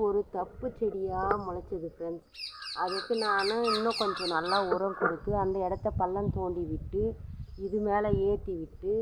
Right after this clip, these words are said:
அதோ அது வரைக்கும் போகுது பாருங்க. மாடி மேல ஏற போயிடுச்சு அது. ஆ, போதுங்க பாருங்க, இங்க போகுது பாருங்க கொடியே.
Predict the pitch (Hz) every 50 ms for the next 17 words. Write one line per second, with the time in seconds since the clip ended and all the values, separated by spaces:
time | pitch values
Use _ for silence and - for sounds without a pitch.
0 | 214 - - - - - - - - - 170 165 165 180 180 185 185 175 156 139
1 | - 165 165 160 180 185 180 180 180 175 - 226 214 - 196 190 180 175 175 170
2 | 165 160 160 170 190 208 208 202 180 180 190 202 214 196 185 175 175 170 170 170
3 | 165 170 170 185 202 - - 202 - 196 196 - - - - - - - - -
4 | - - - - - - - - - - - - - - - - - - - -
5 | 180 180 180 170 - 202 208 202 196 196 185 175 - - 175 180 185 180 170 -
6 | - - - - - - - - - 185 175 170 170 - 175 170 165 - 160 156
7 | 156 156 156 160 - - 180 175 185 180 196 220